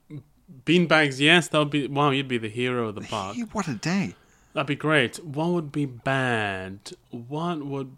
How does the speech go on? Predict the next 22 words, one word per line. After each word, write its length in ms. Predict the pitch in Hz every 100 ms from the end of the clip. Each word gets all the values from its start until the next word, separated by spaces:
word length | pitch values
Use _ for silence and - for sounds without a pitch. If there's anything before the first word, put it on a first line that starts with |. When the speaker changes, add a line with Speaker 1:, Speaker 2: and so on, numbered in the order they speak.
| _
Speaker 1:
be, 200 | 131 131 -
ho-, 460 | - - - 165
um, 280 | 175 147 147
hot 360 | - - - 185
water 280 | 175 180 165
bottles. 640 | 170 156 190 240 - - - _ _ -
Speaker 2:
<laughs> 460 | - - - 190 -
Speaker 1:
Freshly 400 | 190 202 190 190
filled 360 | 170 190 139 131
hot 160 | 165
water 280 | 151 147 139
bottles. 440 | 123 113 120 151 180
Speaker 2:
Boiling 360 | 156 160 147
hot 160 | 143 127
water 220 | 113 110
bottles. 460 | 101 95 98 - -
Speaker 1:
Yeah, 200 | 117 135
Speaker 2:
Yeah, 380 | 107 101 135 165 190 202
Speaker 1:
yeah, 80 | 190 - 139 143 156
Speaker 2:
yeah. 80 | 190
<laughs> 0 | -
Yeah, 440 | 196 180 - 165